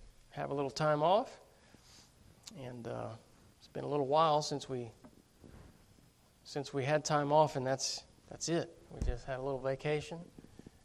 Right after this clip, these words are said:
Uh, other trips, there was always a reason behind it, always something to do, an agenda, and, and it just didn't feel like a vacation, really. Uh, so it was good to get away and see some family and,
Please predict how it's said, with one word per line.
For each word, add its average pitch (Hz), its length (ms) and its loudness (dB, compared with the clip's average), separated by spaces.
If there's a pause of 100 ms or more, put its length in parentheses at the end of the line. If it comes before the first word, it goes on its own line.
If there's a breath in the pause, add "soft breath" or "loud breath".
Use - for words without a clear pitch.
Uh, - 40 -14
other 139 420 -2
trips, 156 380 4
there 135 100 0
was 135 140 -2
always 147 320 6
a 135 40 4
reason 151 380 4
behind 156 380 4
it, 147 60 4
always 143 280 4
something 147 340 0
to 135 80 -4
do, 165 260 4
an 139 80 2
agenda, 160 560 2
and, 113 180 -6 (600 loud breath)
and 131 120 -8
it 123 60 -12
just 151 160 -2
didn't 165 200 6
feel 170 180 8
like 139 200 8
a 131 60 -4
vacation, 139 520 2
really. 127 320 -2 (680 soft breath)
Uh, 123 220 -4
so 135 200 -2
it 131 60 0
was 127 140 -8
good 143 200 2
to 120 120 -4 (320)
get 156 100 0
away 147 260 6
and 160 80 4
see 160 160 0
some 143 160 -4
family 190 460 6
and, 123 160 2